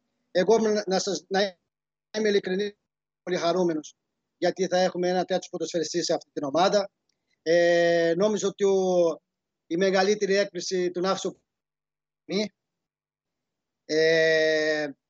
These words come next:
σίγουρα όλοι αυτοί που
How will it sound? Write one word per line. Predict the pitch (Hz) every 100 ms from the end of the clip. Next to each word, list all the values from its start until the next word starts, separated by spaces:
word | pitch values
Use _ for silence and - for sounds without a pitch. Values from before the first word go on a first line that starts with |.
| _ _ _ _ _
σίγουρα | - 233 214 202 185 180 180 175 175 170 170 - _ _ _ _
όλοι | - 226 220
αυτοί | 190 220
που | -